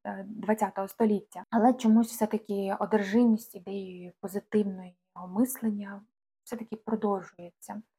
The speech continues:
Деякі експерти вірять у те, що, так би мовити, завалення людей цими всяк-, знаєте, такими от банальними фразочками, типу «допоможи собі сам»,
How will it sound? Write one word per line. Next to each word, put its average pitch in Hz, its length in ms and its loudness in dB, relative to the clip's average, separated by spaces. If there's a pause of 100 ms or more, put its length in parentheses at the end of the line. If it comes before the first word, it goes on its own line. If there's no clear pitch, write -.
(340)
Деякі 302 360 -2
експерти 269 560 -4
вірять 233 500 0
у 202 140 -2
те, 247 380 0
що, 202 720 0 (640)
так 226 160 6
би 233 60 8
мовити, 233 340 8
завалення 208 720 6
людей 196 520 -2
цими 196 200 -12 (100)
всяк-, 220 280 -2 (180)
знаєте, 220 300 0
такими 196 300 -8
от 185 120 -8
банальними 196 440 0 (160)
фразочками, 220 760 -2 (800)
типу 185 480 -6
«допоможи 214 400 6
собі 208 240 -4
сам», 349 320 -4